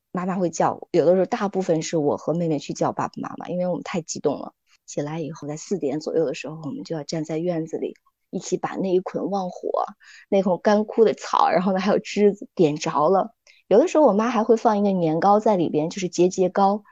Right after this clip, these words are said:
越来越好，日子象征的越来越好。为什么要拢这个旺火呢？象征的就是红火，越来越旺，日子越来越旺。所以日-，柴火烧得旺不旺，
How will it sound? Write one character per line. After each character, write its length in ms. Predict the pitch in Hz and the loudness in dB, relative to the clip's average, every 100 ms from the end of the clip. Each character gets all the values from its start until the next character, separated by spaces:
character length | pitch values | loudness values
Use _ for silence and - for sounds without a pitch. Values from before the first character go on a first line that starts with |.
| - - _ _ - | -20 -20 _ _ 0
越 160 | 240 196 | 6 6
来 160 | 165 | 6
越 140 | 190 196 | 4 2
好， 320 | 202 - 117 | 0 0 0
日 180 | 214 214 | 2 2
子 100 | 180 | 0
象 220 | 202 185 | -2 0
征 120 | 196 | 0
的 80 | 196 | 2
越 160 | 214 190 | 2 2
来 140 | 160 | 2
越 140 | 170 | 2
好。 220 | 165 - - | 0 -2 4
为 120 | 277 | 4
什 80 | 254 | 6
么 60 | |
要 80 | 233 | 6
拢 220 | 220 165 | 6 4
这 100 | 196 | 4
个 80 | 214 | 4
旺 220 | 208 196 | 4 2
火 180 | 190 110 | 2 -2
呢？ 120 | 71 | -2
象 300 | 208 - 214 | -6 -4 0
征 140 | 202 208 | 2 2
的 60 | |
就 120 | 202 185 | 0 -2
是 140 | 175 | -4
红 400 | - 160 151 202 | -2 2 4 2
火， 300 | - 165 - _ _ - _ | 4 2 2 _ _ -20 _
越 160 | - 247 | 4 6
来 140 | 202 | 8
越 180 | 226 247 | 6 6
旺， 420 | 226 247 233 180 | 6 4 2 0
日 200 | 208 254 | 2 2
子 140 | 226 220 | 4 4
越 160 | 247 | 4
来 160 | 214 190 | 4 2
越 160 | 220 208 | 4 4
旺。 320 | 220 190 196 | 4 2 2
所 100 | 247 | 6
以 120 | 269 | 6
日-， 200 | 262 277 _ _ _ _ - | 4 0 _ _ _ _ -6
柴 340 | - 175 190 | 0 6 6
火 220 | 254 202 | 8 4
烧 320 | 196 - 254 | 4 4 6
得 100 | 254 | 8
旺 260 | 240 285 220 | 8 6 4
不 140 | 190 | 4
旺， 320 | 220 226 190 | 6 4 2